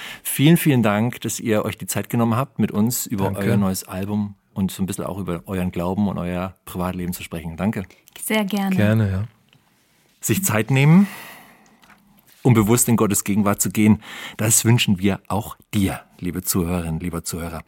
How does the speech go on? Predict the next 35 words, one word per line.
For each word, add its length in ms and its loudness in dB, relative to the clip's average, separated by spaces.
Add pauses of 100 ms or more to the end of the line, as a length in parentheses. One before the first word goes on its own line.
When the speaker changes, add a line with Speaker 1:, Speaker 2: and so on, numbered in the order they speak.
(240)
Speaker 1:
Vielleicht 460 -2
helfen 260 0
dir 140 2
dabei 320 2
ja 180 0
auch 200 -6
die 100 -4
Songs 400 2
vom 240 0
Album 520 2 (360)
mit 120 -10
dem 120 0
Titel 320 -2 (160)
In 100 2
deiner 220 -4
Gegenwart 580 -2 (380)
von 480 0 (220)
Riccitelli 580 -6
Family 560 -6 (140)
und 260 4
Friends 600 -8
Worship, 640 -2 (320)
über 180 -2
das 180 0
wir 100 0
eben 140 0
gesprochen 500 -6
haben. 240 -10 (880)
Frag 260 2
einfach 200 4
deinen 160 4
konfessionellen 560 2
Buchhändler 400 0
danach 400 2
oder 400 4